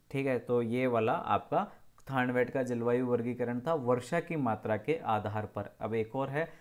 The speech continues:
त्रिवार्था के अनुसार, ये छोटा सा है, ज़्यादा नहीं है, इसको मैप में करने की भी ज़रूरत नहीं, ऐसे ही पढ़ लेते हैं इसको, ठीक है। एडब्ल्यू, उष्ण कटिबंधीय आर्द्र जलवायु, दक्षिणी पूर्वी राजस्थान।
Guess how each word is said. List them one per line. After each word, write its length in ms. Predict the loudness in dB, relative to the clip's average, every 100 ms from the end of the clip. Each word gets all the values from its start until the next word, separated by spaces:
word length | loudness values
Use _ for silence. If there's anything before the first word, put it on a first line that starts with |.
| -20 -8 0
त्रिवार्था 540 | 4 6 6 4 0
के 100 | 2
अनुसार, 420 | 0 0 -4 -6
ये 120 | -4 -8
छोटा 380 | -6 -2 2 2
सा 120 | 0
है, 100 | 0
ज़्यादा 300 | 0 2 2
नहीं 160 | 0
है, 60 | 0
इसको 220 | -2 -2
मैप 280 | -2 -2 -2
में 100 | -4
करने 280 | -2 -2 -2
की 120 | -4
भी 120 | -4
ज़रूरत 360 | 0 0 0 -2
नहीं, 100 | -2
ऐसे 260 | -2 -2 0
ही 60 | -2
पढ़ 180 | -2
लेते 300 | -6 -6 -6
हैं 60 | -10
इसको, 180 | -8 -12
ठीक 200 | -6 -2
है। 200 | -2 -6 -20 -20 -20 _ 6
एडब्ल्यू, 520 | 8 6 2 -2 -4 -10 -20 _ -8
उष्ण 260 | -6 -6
कटिबंधीय 800 | -2 0 2 0 0 -2 -2 -4 -4
आर्द्र 340 | 0 0 0 -4
जलवायु, 540 | -2 -2 0 -2 -2
दक्षिणी 520 | -2 -4 -4 -6 -4 -4
पूर्वी 440 | -4 -4 -2 -2
राजस्थान। 640 | 0 0 -2 -4 -2 -2